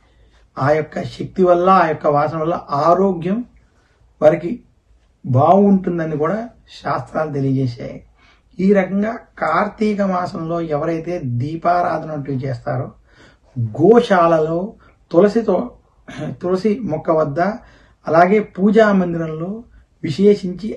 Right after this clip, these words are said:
ఆలయాలలో ఎవరైతే ఈ రకంగా దీపాలను వెలిగిస్తారో అటువంటి వారికి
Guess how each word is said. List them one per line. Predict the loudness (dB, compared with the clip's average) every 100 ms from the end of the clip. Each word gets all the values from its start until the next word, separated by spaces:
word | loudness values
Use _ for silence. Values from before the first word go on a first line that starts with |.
| -6
ఆలయాలలో | -2 2 2 2 0 -2 -2 -4 -6 -8 _ _ _ _ _ _ _ -4
ఎవరైతే | 0 2 2 0
ఈ | 0 0
రకంగా | 0 0 0
దీపాలను | 0 -2 0 0 0 -2
వెలిగిస్తారో | -4 -6 -8 -4 -2
అటువంటి | -2 -4 -4
వారికి | -2 -4 -4 -6